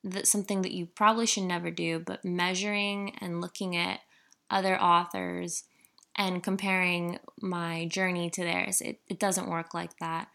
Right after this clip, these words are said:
You have to understand that you can take longer, you can take shorter, and it will not be the same journey as everyone else. And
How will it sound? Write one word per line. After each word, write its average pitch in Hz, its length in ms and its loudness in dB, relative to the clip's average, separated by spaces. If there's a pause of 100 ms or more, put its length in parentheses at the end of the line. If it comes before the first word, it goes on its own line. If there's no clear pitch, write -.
(340)
You 190 100 -4
have 185 260 0
to - 80 -4
understand 185 580 -2
that - 220 -4 (180)
you 185 400 -4
can 190 300 -2
take 175 340 -4 (140)
longer, 180 720 -2
you 233 180 -2
can 190 220 -4
take 175 320 -4
shorter, 196 640 0 (540)
and 196 440 4
it 196 160 -2
will 190 140 2
not 190 240 0
be 196 140 -2
the 180 100 -4
same 165 340 -2
journey 165 300 -2
as 160 80 -6
everyone 165 300 -4
else. 175 340 -6 (1300)
And 196 380 4